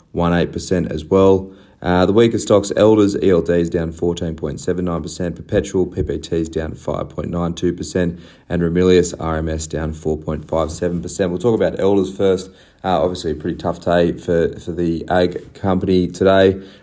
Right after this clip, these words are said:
Um, their F Y twenty-two results are out. ebit was up thirty-nine percent, so that's right at the top end of their guidance of thirty to forty percent growth. Revenue, three point four five billion, was about ten percent ahead of market. M pat was only up one percent, though, to one fifty-two million,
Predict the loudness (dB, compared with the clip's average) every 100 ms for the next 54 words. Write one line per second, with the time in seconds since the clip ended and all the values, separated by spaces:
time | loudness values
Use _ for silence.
0 | -2 0 2 4 4 6 2 2 0 0
1 | -2 -4 2 2 4 0 0 0 0 0
2 | 0 2 0 0 0 2 2 -2 -10 _
3 | 2 2 0 -2 -2 -4 -4 -2 -2 0
4 | 0 2 2 4 0 -4 -6 -2 -2 -2
5 | -2 -4 -2 -2 -2 -2 -8 -14 -6 -2
6 | 0 -2 -4 2 2 2 -2 -4 -4 0
7 | 2 2 0 -8 -20 -20 _ 2 4 4
8 | 4 2 2 2 2 -4 -4 -2 -2 -2
9 | -2 0 0 0 0 -2 -4 -4 -8 -6
10 | -4 -2 -4 -2 -2 -2 -2 -2 -2 -2
11 | -4 -4 -6 -4 -4 -2 -2 -4 -6 -8
12 | -6 -6 -6 -8 -6 -6 -6 -8 -8 -6
13 | -6 -6 -8 -8 -8 -10 -8 2 2 4
14 | 2 0